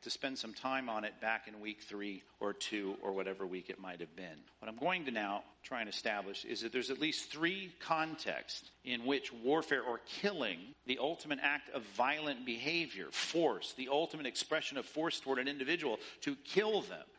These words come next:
does not fall into the condemnation of Exodus chapter twenty. So let's look at all three of those, starting with number two, personal application of the principle of the force of threat restraining evil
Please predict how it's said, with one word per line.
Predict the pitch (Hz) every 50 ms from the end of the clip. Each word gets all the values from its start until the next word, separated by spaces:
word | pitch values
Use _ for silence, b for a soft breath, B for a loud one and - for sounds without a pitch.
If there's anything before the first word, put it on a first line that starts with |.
| - - -
does | 135 131 117 117
not | 135 151 175 185 -
fall | - - - 196 196 196 175 123 107 101 101 117 123 120 131
into | 156 151 147 139
the | 143
condemnation | 139 - 147 156 160 160 156 143 135 131 117 113 113 - 123 123
of | 120
Exodus | 117 117 127 - - - 120 120 110 - - - B B B
chapter | - - 123 113 107 - - 101
twenty. | - - - - - - 90 82 67 - - -
So | - 110
let's | 113 135 143 - -
look | 143 135 135
at | 131 - 139
all | 135 123 113
three | - - - 131 131 127
of | 120 113
those, | 113 110 107 104 -
starting | - - 123 120 117 117 113 110
with | 107 104
number | 120 117 113 101
two, | 101 - - - 120 117 110 107 104 - B B B -
personal | - 151 147 - - 143 131 127 -
application | 127 123 120 - - 123 120 - - 139 139 131 - - 139 143 135
of | 131 127 110 104
the | 147
principle | - - - 156 165 147 - - 151 135 139 143 135 139 131 - B B B
of | 120 117 117 113
the | 117
force | - - 139 143 147 139 - -
of | 123 107
threat | - - - - 147 156 160 - -
restraining | 131 117 - - - 135 139 135 135 135 127 117 127 147
evil | 156 160 175 156 139 156 156 160 151 -